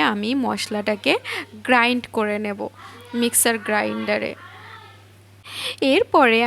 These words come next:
আমি ইন্ডাকশানে কড়া বসিয়ে দিয়েছি, একটু হাই ফ্লেম করে দিয়েছি। কড়াতে জল ছিল, যেহেতু জলটা শুকাতে হবে সেই জন্য। তো এরপরে আমার কড়া কিন্তু গরম হয়ে গেছে।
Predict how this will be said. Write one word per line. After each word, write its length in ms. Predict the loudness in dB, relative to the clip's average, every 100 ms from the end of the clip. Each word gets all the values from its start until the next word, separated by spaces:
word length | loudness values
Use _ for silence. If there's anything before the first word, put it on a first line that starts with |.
| 0
আমি 160 | 0 0 2
ইন্ডাকশানে 720 | 2 2 2 2 2 4 2 -2 -4 -14 0 4
কড়া 220 | 6 4 2
বসিয়ে 400 | -2 -2 0 0 0
দিয়েছি, 440 | 2 0 0 -4 -4 -6 -18 -16 -18 -20 -12 -10
একটু 200 | -8 -2 0
হাই 160 | 2 2 0 0
ফ্লেম 200 | 0 2 2
করে 160 | 4 4
দিয়েছি। 320 | 4 4 4 4 6
কড়াতে 320 | 6 6 4 4 6
জল 160 | 6 4
ছিল, 140 | 4 4 4
যেহেতু 320 | 2 2 0 2
জলটা 300 | 2 4 2 2
শুকাতে 360 | 0 0 0 2 2
হবে 180 | 2 0 0
সেই 180 | 0 0 -2
জন্য। 240 | -2 -2 -2 -4 -8 -8 -8 -6 -2
তো 60 | -2 2 2
এরপরে 400 | 2 2 2 4 2
আমার 160 | 0 -2 0
কড়া 200 | 0 0 -2
কিন্তু 200 | -4 -4 2
গরম 280 | 4 4 0 -2
হয়ে 220 | 0 2 2
গেছে। 260 | 0 0